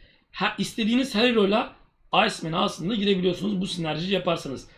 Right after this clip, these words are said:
Nick Fury'nin dört yıldızında da bu sinerji var.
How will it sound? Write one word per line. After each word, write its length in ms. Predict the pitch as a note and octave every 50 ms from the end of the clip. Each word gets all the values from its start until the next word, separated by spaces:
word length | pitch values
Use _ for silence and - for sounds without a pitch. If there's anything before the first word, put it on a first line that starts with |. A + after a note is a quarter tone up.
| - - - _ -
Nick 220 | D#3+ F#3+ G3 -
Fury'nin 440 | - B3+ C4 C4 C4 B3 A3+ G3 F3
dört 240 | G3 G#3+ A3+ A3+ -
yıldızında 440 | G#3+ A3 G3+ G3 G#3 G3+ G#3 A#3 C#4
da 80 | C#4
bu 80 | B3 G3
sinerji 460 | - - F#3+ F3+ D#3+ D#3 D#3 D#3 F3
var. 200 | G#3 A#3 B3+ -